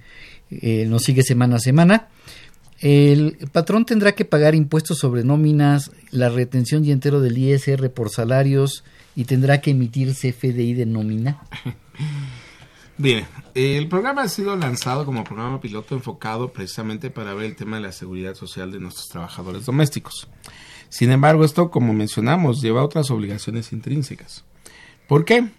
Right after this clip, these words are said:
Speaker 2: Estamos hablando de este pa-, de este trabajador que puede llegar a tener diez patronas. Vamos a ponerlo más suavecito. Que
Speaker 1: Cinco.
Speaker 2: nada más tenga cinco, que estuvo con un patrón un día a la semana.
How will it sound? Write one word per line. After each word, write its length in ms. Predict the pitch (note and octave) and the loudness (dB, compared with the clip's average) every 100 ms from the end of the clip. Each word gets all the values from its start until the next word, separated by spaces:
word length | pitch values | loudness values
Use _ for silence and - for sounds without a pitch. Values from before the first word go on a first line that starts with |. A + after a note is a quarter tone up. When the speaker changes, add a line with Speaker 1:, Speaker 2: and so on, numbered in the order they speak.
| _ - | _ -6
Speaker 2:
Estamos 360 | B2+ D#3 E3 | -2 0 2
hablando 340 | D3 C#3+ D3 D3+ | 2 2 2 2
de 100 | C3 | 0
este 220 | B2+ D#3 | -2 -6
pa-, 180 | D3+ E3 | -6 -4
de 80 | C3+ | -2
este 180 | C3+ D3+ | -2 -4
trabajador 540 | D3 B2+ - B2 D#3+ | -2 -4 -2 -2 -4
que 80 | E3 | -4
puede 200 | D#3 B2+ | -2 -2
llegar 180 | A#2+ A2+ | 0 -2
a 100 | A2+ | -4
tener 340 | A2+ G#2+ G#2+ - - _ | -4 -4 -6 -12 -20 _
diez 260 | B2+ B2+ A2+ | -2 -2 -2
patronas. 520 | F#2+ - E2+ F#2 A2+ | -8 -12 -14 -16 -10
Vamos 280 | E3+ A3+ A3 | -6 -4 -4
a 80 | G3+ | -4
ponerlo 320 | F3 F3+ F3+ | -4 -2 -2
más 180 | E3 D#3+ | -2 -2
suavecito. 400 | F3 D#3 F3+ - _ - - - - - | -2 -4 -6 -12 _ -20 -20 -20 -20 -20
Que 60 | - F3 | 0 2
Speaker 1:
Cinco. 60 | |
Speaker 2:
nada 100 | A3 | 4
más 140 | A3 F#3+ | 2 0
tenga 200 | G3 E3+ | 0 2
cinco, 340 | F3+ D3 - - - - _ _ | 4 2 0 -18 -20 -20 _ _
que 80 | - | -4
estuvo 320 | C#3+ - G3 | -2 0 -2
con 220 | G3 D#3+ E3 | 0 2 2
un 100 | E3+ | 0
patrón 400 | D3 C#3+ C3+ C3+ - - - - | -4 -2 -2 -4 -10 -20 -20 -2
un 220 | D#3+ E3 | 2 2
día 200 | C3+ A2 | 2 -2
a 20 | |
la 80 | G2+ | -6
semana. 400 | A2 - E2+ - | -10 -12 -14 -18